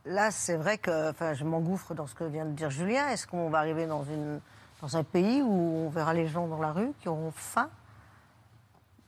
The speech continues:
Des femmes qui tombent, euh, tous les deux jours et demi tuées par leur mari, des enfants, trois enfants par classe de trente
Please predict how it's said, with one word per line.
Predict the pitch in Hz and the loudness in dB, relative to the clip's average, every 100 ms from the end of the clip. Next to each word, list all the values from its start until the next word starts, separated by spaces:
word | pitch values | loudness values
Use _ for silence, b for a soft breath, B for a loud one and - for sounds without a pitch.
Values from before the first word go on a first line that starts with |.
| - | -6
Des | 185 | 0
femmes | 165 - 185 175 | 0 4 4 2
qui | 160 | -4
tombent, | - 180 175 160 | -2 2 2 2
euh, | 160 160 | 2 2
tous | - | 0
les | 165 156 | 0 2
deux | 165 | 2
jours | 151 165 | 2 2
et | 160 | 2
demi | 165 170 170 | 4 2 0
tuées | - 180 | 0 0
par | 165 165 | 2 4
leur | 160 156 | 4 2
mari, | 160 170 226 294 | 2 2 2 2
des | 220 165 | 0 0
enfants, | 165 156 - 185 180 | 0 -2 0 0 0
trois | - 190 175 | 2 2 2
enfants | 175 - 196 | 0 0 0
par | 170 - | 0 2
classe | 185 165 | 0 0
de | 165 | -4
trente | - - 208 214 | -2 2 2 2